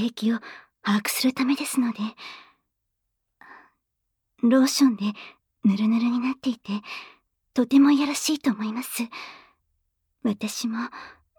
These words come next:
見ているだけで胸がドキドキしてしまいました。ご主人様、ソーププレイにご興味があったのですか？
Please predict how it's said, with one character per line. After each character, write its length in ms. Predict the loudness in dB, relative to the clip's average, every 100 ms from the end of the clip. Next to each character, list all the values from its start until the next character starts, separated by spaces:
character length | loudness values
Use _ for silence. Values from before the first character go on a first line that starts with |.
| _ 2
見 180 | 2
て 140 | 4 0
い 80 | 0
る 100 | 0
だ 160 | -4
け 140 | -10 -10
で 80 | -8 -12 -12 -20 -20 _ _ _
胸 280 | 4 8 6
が 160 | 4 -4 _ _
ド 120 | -6
キ 140 | -4 -6
ド 100 | -6
キ 120 | -8
し 80 | -8
て 80 |
し 160 | -8 -6
ま 80 | -4
い 80 | -2
ま 120 | -4
し 100 | -6
た。 100 | -8 -8 -10 -16 -18 -20 _ _ _ _ _ _ _ _ _ _ _ _ _ _ _ _
ご 100 | 0
主 160 | 0 0
人 180 | 0 0
様、 480 | -2 -8 -4 -6 -6 -14 -20 _ _ _ _ -16
ソ 280 | 2 4
ー 20 | 4
プ 160 | 2
プ 100 | 2
レ 100 | 6
イ 60 | 6
に 140 | 6
ご 140 | 2 -6
興 220 | 0 2
味 120 | 2
が 120 | 0
あ 40 | -4
っ 40 |
た 120 | 2
の 120 | 2 2
で 80 | -4
す 100 | -14
か？ 360 | -10 -8 -8